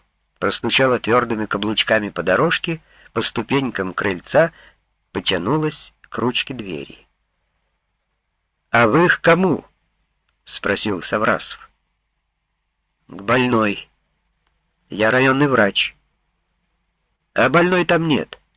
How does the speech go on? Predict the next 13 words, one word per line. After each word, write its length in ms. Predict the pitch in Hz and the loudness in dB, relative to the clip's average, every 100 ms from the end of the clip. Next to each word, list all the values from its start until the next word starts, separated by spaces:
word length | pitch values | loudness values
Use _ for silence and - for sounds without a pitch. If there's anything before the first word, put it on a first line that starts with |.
| _ _ _ _ _ _ _ _ _ _ _ _ - | _ _ _ _ _ _ _ _ _ _ _ _ -6
«То 80 | |
есть 200 | 98 - - | -6 -6 -2
как 220 | 139 143 | -2 0
нет? 360 | 90 65 - _ _ _ _ _ _ _ _ _ _ _ - | -10 -10 -20 _ _ _ _ _ _ _ _ _ _ _ -14
Что, 240 | - 95 | -8 -8
неужели 500 | 90 107 107 113 120 | -4 0 2 2 0
скорая?» 640 | - - 123 143 175 143 _ _ _ _ _ _ _ _ _ _ _ - | -4 -2 2 4 4 0 _ _ _ _ _ _ _ _ _ _ _ -6
На 120 | 110 | -2
ее 220 | 113 117 | 2 2
лице 480 | 113 - 120 107 - - | 0 -2 0 0 0 -4
появилась 500 | 113 113 107 104 - | 0 2 2 0 -2
искренняя 600 | 120 - - 113 101 107 | -4 -4 -6 -4 -2 -4
тревога. 600 | 104 127 120 101 69 - | -6 -2 -2 -2 -8 -16